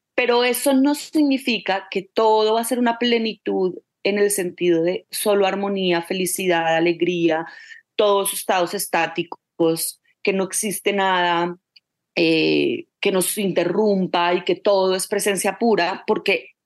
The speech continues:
pues, no lo sé si para esta persona es así, no tengo ni idea, pero en el juego, el nuevo paradigma tiene mucho que ver con en realidad un estado de plenitud, y es poder estar en estado de plenitud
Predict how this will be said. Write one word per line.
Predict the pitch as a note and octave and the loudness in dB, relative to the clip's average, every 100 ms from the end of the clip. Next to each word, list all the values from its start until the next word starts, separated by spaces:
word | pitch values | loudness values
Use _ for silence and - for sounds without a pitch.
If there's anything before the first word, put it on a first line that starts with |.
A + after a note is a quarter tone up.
| _ _ _ | _ _ _
pues, | D3 | 0
no | D3+ | 0
lo | C#3+ | 0
sé | - G3 | 0 0
si | F3+ F3 | 2 2
para | E3+ E3+ | 2 0
esta | D#3+ E3 | -2 -2
persona | E3+ F3 E3+ | -4 0 0
es | F3+ | 0
así, | G3 G3 G#3+ | 0 0 -2
no | G3+ | -2
tengo | F3+ F3 F#3 | -4 -2 -2
ni | G3+ F3 | 0 2
idea, | F3+ D3 C3 | 2 0 0
pero | G#3 G3+ A3 - _ _ _ - _ _ - | 0 2 0 -4 _ _ _ -20 _ _ -4
en | A3+ | 0
el | A3 | 0
juego, | - C#4+ B3+ A3 C4+ D4 - _ - | 2 2 2 2 2 0 -6 _ 0
el | G#3 G#3 | 0 2
nuevo | A#3 B3 | 2 2
paradigma | C#4+ C#4+ B3+ A3 G3 G#3 | 2 2 2 0 -2 -2
tiene | A#3 A#3 | 0 0
mucho | A3 A#3 | -2 -4
que | A#3 | 0
ver | A#3+ G3+ G3 | 0 0 -2
con | G#3 G#3+ A3 _ _ _ _ - | -2 -2 -4 _ _ _ _ -6
en | A3+ | -2
realidad | A3 G#3+ G3+ F3 F3 | 0 -2 -2 -2 0
un | |
estado | G3 - A3 | -2 0 0
de | A3+ | 0
plenitud, | A#3+ G#3+ F#3 E3+ G3 E3 - - | -2 -2 -2 -4 0 0 -2 -4
y | A3 | 0
es | G#3 G3+ | 0 -2
poder | - G#3+ G#3+ G#3 | -2 0 2 2
estar | F3+ - - E3+ - | 0 -4 -4 -4 -2
en | F#3 | -6
estado | F3 F#3 | -2 -2
de | G3 | -2
plenitud | A#3 A#3+ G#3+ B3 C#4 E4+ | 0 0 0 0 2 0